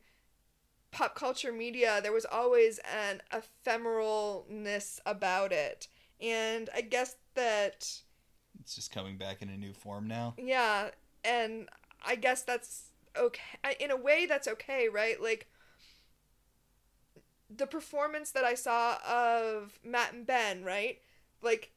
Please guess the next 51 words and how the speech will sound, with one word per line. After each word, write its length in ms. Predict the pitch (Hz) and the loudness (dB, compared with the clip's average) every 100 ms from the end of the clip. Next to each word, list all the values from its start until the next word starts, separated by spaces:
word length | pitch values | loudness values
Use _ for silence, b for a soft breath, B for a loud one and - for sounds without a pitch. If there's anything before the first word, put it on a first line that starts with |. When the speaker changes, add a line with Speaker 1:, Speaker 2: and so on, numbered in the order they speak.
| _ - | _ 4
Speaker 1:
only 380 | 262 294 294 269 | 4 4 0 -2
exists 500 | 226 254 254 - - | 0 0 0 -6 -4
in 340 | 247 240 214 | -2 -2 -4
my 180 | 220 226 | 0 2
memory 380 | 226 226 220 220 | 2 2 0 0
and 160 | 220 | -2
the 60 | 226 | -2
memory 420 | 214 214 220 214 | -4 -4 -4 -4
of 160 | 185 214 | -4 -2
the, 100 | 214 | 0
like, 220 | 202 190 | 0 0
it 60 | 240 | -4
was 100 | 214 | -6
a 40 | |
tiny 340 | - 247 208 | -10 -8 -8
theater. 280 | 185 202 170 | -6 -4 -2
It 180 | 175 220 | 0 0
only 240 | 220 285 285 | 0 0 -2
exists 240 | 262 262 | -4 -4
in 80 | 262 | 0
my 140 | 240 | 0
memory 300 | 240 233 226 | 0 -2 -4
and 100 | 214 | -6
the 40 | 208 | -4
memory 260 | 208 226 | -4 -2
of, 60 | 220 | -2
like, 140 | 208 | -2
the 60 | 202 | -4
two 180 | - 233 | -8 -6
hundred 240 | 214 214 | -6 -4
other 160 | 214 202 | -4 -6
people 340 | - 226 208 | -12 -12 -12
who 120 | 226 | -10
were 80 | 214 | -8
in 180 | 202 214 | -8 -6
that 200 | 180 - | -6 -4
theater 280 | 233 208 202 | -2 -2 0
that 260 | 196 - | 0 0
night. 420 | 190 185 123 - - B B B B B B _ _ _ _ _ _ _ _ _ _ _ _ - | -2 -4 -4 -12 -20 B B B B B B _ _ _ _ _ _ _ _ _ _ _ _ -2
But 120 | 269 | 0
it's 120 | 320 | 2
still 120 | - - | -2 0
kinda 160 | 494 330 | -4 -2
sad. 500 | 254 247 208 196 - B B B - | 2 4 4 2 -2 B B B -12
I 40 | - | -6
still 200 | 381 370 | -4 -2
wish 120 | 349 | -2
I 60 | |
could 140 | 311 233 | -6 -8
record 340 | 226 247 233 | -4 0 2
it. 280 | 175 175 | 0 -4